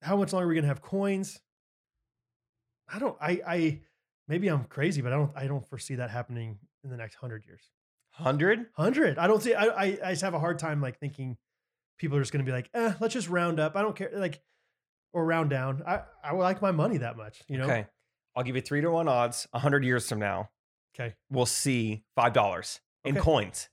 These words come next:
Speaker 1: Okay.
Speaker 2: Um,
Speaker 1: Nickels.
Speaker 2: okay.
Speaker 1: I like my nickels.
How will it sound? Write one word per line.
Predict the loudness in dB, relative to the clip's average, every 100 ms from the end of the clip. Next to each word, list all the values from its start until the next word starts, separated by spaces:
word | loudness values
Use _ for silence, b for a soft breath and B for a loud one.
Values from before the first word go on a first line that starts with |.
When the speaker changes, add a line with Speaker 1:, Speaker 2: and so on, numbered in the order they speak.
| -16
Speaker 1:
Okay. | -10 -10 -10 _ _ _ -4
Speaker 2:
Um, | -2 0 -4 -10 _ _ -8
Speaker 1:
Nickels. | -4 -2 -2 -6 -10 _ _ _ _ -2
Speaker 2:
okay. | 0 0 -2
Speaker 1:
I | -4
like | -2 -2
my | -2
nickels. | -4 -8 -20